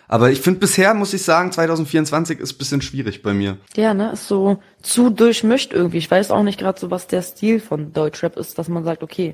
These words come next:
Speaker 2: die ändern auch gefühlt jede drei Wochen kommt ein neuer, neue
Speaker 1: Ja.
Speaker 2: Art und Weise, was die für Musik machen. Und dann ist man so, hm, nee, feier ich jetzt nicht
Speaker 1: Ja,
Speaker 2: so.
Speaker 1: und ich bin auch echt ein bisschen zu platt mittlerweile von diesem, ähm, jeden Freitag sechzig Songs. Es ist echt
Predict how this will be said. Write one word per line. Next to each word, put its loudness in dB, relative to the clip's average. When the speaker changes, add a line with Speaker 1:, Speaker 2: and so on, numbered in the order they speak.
Speaker 2:
die 0
ändern 4
auch -2
gefühlt -4
jede 2
drei -2
Wochen -4
kommt -8
ein 4
neuer, 4
neue 4
Speaker 1:
Ja. 4
Speaker 2:
Art 2
und 0
Weise, 4
was -2
die -10
für -2
Musik -2
machen. 0
Und 2
dann 2
ist -2
man 2
so, 2
hm, 0
nee, 0
feier -4
ich -4
jetzt -4
nicht 2
Speaker 1:
Ja, 0
Speaker 2:
so. -2
Speaker 1:
und 2
ich -4
bin 2
auch -2
echt -10
ein -2
bisschen 0
zu -6
platt -4
mittlerweile 2
von -4
diesem, -2
ähm, 0
jeden 2
Freitag -2
sechzig -2
Songs. -2
Es -6
ist -4
echt -4